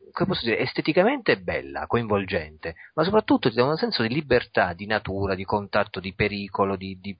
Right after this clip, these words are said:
di, di minaccia, e anche la storia a livello antropologico.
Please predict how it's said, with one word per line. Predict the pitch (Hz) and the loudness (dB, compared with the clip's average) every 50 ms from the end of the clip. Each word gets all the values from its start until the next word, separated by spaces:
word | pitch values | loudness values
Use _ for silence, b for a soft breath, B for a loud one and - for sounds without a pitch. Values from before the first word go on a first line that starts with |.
| _ _ _ | _ _ _
di, | - 113 113 101 104 104 - | -20 -20 -16 -14 -14 -14 -10
di | - 110 107 | -10 -10 -6
minaccia, | 113 117 113 110 107 104 104 - - - - 113 104 104 104 B B B B B | -4 0 2 4 4 2 2 -2 -4 0 2 2 2 2 0 B B B B B
e | B 139 170 | B 0 0
anche | 208 233 - 214 | 0 0 -2 -4
la | 190 156 | -4 -4
storia | 143 - - - 110 92 90 87 87 90 90 101 110 - | -6 -6 -2 0 0 2 2 0 -2 -2 -2 -2 -2 -2
a | - 87 | -4 -6
livello | 98 110 131 120 107 | -4 -4 -2 0 -2
antropologico. | 104 117 - 127 120 - 113 95 90 80 80 - - 87 - - 80 76 - | -2 0 0 0 2 2 2 2 2 -2 -4 -6 -12 -14 -10 -10 -10 -10 -12